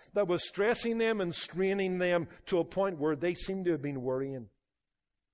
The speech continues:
Remember what we said, the construction of the Greek, "Stop your worrying." They are in the process of doing it. And Paul says, "Put the brakes on. Stop that." And just a good question, what do you worry about?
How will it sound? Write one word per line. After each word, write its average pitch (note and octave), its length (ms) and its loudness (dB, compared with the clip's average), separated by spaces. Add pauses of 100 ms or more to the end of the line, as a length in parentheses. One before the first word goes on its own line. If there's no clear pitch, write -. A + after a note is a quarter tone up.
(120)
Remember D3 320 -2
what G3 160 2
we G3+ 80 -2
said, F3 300 2
the C#3+ 80 -4
construction F3 560 -4
of F#3 100 -4
the F#3+ 80 2
Greek, D3+ 340 -2 (280)
"Stop - 640 2
your D#3 360 2
worrying." C#3 640 0 (520)
They F#3 180 4
are G#3 60 6
in G3 120 2
the F#3 80 2
process E3+ 600 0
of C3+ 140 -6
doing D#3 260 -2
it. - 100 -14 (320)
And A#2 100 -14
Paul C#3+ 200 0
says, C3+ 380 -4 (380)
"Put D#3 160 -6
the D3 100 -2
brakes C#3+ 360 -4
on. B2 300 -4 (480)
Stop - 440 -10
that." D2+ 220 -16 (600)
And C#4 160 -2
just E4+ 240 0
a A3+ 60 2
good F3+ 200 0
question, F#3+ 400 0
what A3 120 4
do G#3 40 -2
you F3+ 160 -4
worry B3 240 -2
about? A#3+ 300 -2